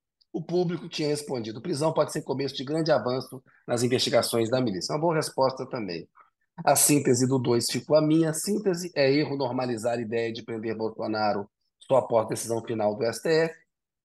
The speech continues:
E com a Heloísa, que ela concordou com a síntese feita pelo Zé, na conversa com ela, mil novecentos e sessenta e quatro é matriz das de-,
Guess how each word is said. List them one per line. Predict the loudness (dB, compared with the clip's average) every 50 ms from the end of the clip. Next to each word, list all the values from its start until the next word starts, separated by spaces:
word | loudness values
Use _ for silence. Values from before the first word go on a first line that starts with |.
| _ _
E | -6 -6
com | -4 0 0
a | 2 4
Heloísa, | 4 4 4 4 4 2 2 2 0 -4 -6 -6 -8
que | -6 -4 -2 0 0 2
ela | 0 0 0
concordou | -2 -6 -6 -6 -6 -6 -6 -6 -4
com | -4
a | -4
síntese | -4 -4 -8 -8 -10 -12 -8 -4
feita | -2 -2 -2 -4
pelo | -4 -2 0 0 2
Zé, | 2 4 4 4 4 4 0 -4 -16 _ _ _ _ _ -4
na | -4 -2
conversa | -2 -2 0 2 2 2 2 0 -2
com | 0 2 4
ela, | 4 4 4 4
mil | 4 4 4 4
novecentos | 4 4 2 0 -2 -2 -2 -4 -4 -4
e |
sessenta | -6 -6 -4 -2 -4 -4 -2 -4
e | -6 -4
quatro | 0 4 4 4 4 4 0 -4 -10 -14 -14 _ _ _ _ _ _ _ _
é | -2 0 2
matriz | 2 2 0 0 -2 -4 -4 -4 -4 -4 -4
das | -6 -6 -6 -4
de-, | -4 -6 -6 -8